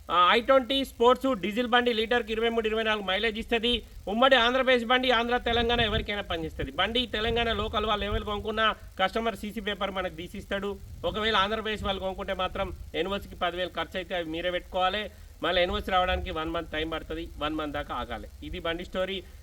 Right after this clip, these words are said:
వీడియో మొత్తం చూడండి. వీడియోలో బండి నస్తే మా ముగ్గురు అన్నదమ్ముల నెంబర్ బోర్డు మీద ఉన్నాయి. ఎవరికన్నా ఒకళ్ళ కాల్ చేయరు, ఓనర్ లైన్లోకి తీసుకొని మాట్లాడిస్తా. డీలోకి అయితే మాకు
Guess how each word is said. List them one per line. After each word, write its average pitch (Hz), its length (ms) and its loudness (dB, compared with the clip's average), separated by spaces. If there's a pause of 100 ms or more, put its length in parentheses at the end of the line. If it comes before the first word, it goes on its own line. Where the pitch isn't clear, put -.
వీడియో 226 220 6
మొత్తం 240 340 4
చూడండి. 240 200 2
వీడియోలో 220 280 2
బండి 208 240 2
నస్తే 214 480 -2 (140)
మా 175 80 2
ముగ్గురు 196 260 -4
అన్నదమ్ముల 208 340 -2
నెంబర్ 196 220 0
బోర్డు 196 260 -4
మీద 202 180 -4
ఉన్నాయి. 202 280 -4 (200)
ఎవరికన్నా 196 400 0
ఒకళ్ళ 196 200 -2
కాల్ 185 280 2
చేయరు, 202 200 0
ఓనర్ 185 260 2
లైన్లోకి 180 300 0
తీసుకొని 185 300 -4
మాట్లాడిస్తా. 180 500 0
డీలోకి 175 380 -2
అయితే 170 160 -2
మాకు 170 160 -4